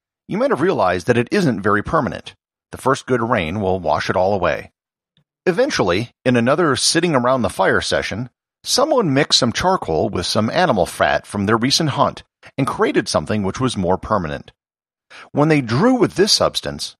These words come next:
especially in the inside of a cave, it didn't wash away. It was kind of the world's very first pigment.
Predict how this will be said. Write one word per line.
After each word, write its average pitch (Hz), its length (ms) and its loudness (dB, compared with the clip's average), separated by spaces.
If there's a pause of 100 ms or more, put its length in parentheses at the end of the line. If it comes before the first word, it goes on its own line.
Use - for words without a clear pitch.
(120)
especially - 500 0
in 175 80 2
the 131 120 0
inside 139 340 0
of 95 60 -2
a - 40 -6
cave, 95 500 -2 (340)
it 127 160 2
didn't 110 240 2
wash 110 260 2
away. - 420 0 (600)
It 180 160 2
was 135 420 2
kind 214 300 2
of 113 140 4
the 120 100 2
world's 104 340 0
very 95 260 2
first - 360 -4
pigment. - 420 -6